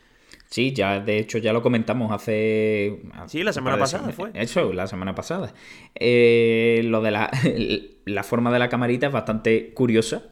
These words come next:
Speaker 1: como poco.
Speaker 2: A mí no me gusta, ¿eh? Yo
Speaker 1: <laughs> Es curiosa.
Speaker 2: no sé, tío.
Speaker 1: Eh, me parece una, un, eso, muy curiosa.
Speaker 2: Mm.
Speaker 1: Y bueno, y al final el, todo el, el teléfono, no,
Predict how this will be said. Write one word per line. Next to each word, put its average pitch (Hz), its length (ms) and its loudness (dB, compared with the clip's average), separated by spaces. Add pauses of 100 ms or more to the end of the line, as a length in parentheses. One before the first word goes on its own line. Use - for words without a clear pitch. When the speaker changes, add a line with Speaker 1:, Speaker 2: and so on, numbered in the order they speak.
Speaker 1:
como 120 240 2
poco. - 420 -2 (140)
Speaker 2:
A 151 140 0
mí 165 100 0
no 220 80 6
me 202 80 2
gusta, 165 500 -2
¿eh? - 80 -6
Yo 190 540 -2
Speaker 1:
<laughs> - 20 -4
Es 151 120 4
curiosa. 170 600 8 (360)
Speaker 2:
no - 80 0
sé, 190 240 -4
tío. 190 240 -10 (840)
Speaker 1:
Eh, 117 400 4
me 117 100 2
parece 110 320 2
una, 123 280 0
un, 123 400 -4
eso, 156 260 0 (240)
muy 131 320 2
curiosa. 151 520 8 (400)
Speaker 2:
Mm. 175 60 -8
Speaker 1:
Y 139 640 2
bueno, 123 280 2
y 90 100 0
al 98 80 -2
final 101 340 -2
el, 110 400 0
todo 120 400 4
el, 120 1000 2
el 123 160 -6
teléfono, 123 560 0 (400)
no, 113 320 0